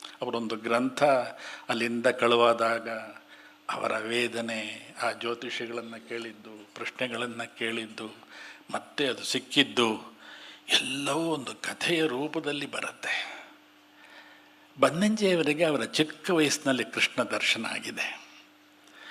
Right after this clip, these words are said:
ಒಂದು ದಿವಸ ಹೀಗೆ ಮುಂಜಾನೆ ಸಮಯದಲ್ಲಿ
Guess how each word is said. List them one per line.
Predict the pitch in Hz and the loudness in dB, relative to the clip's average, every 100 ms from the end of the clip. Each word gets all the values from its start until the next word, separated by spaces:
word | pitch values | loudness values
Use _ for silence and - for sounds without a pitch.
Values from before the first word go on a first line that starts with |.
| - - - | -14 -12 -2
ಒಂದು | 139 131 117 | 2 4 4
ದಿವಸ | 127 120 139 131 113 113 - - | 4 4 6 4 4 -2 -8 -6
ಹೀಗೆ | 123 123 | -4 0
ಮುಂಜಾನೆ | 117 123 120 127 127 123 | 0 0 4 6 6 2
ಸಮಯದಲ್ಲಿ | - 113 117 110 110 110 113 101 | -4 -4 -4 -4 -4 -6 -6 -10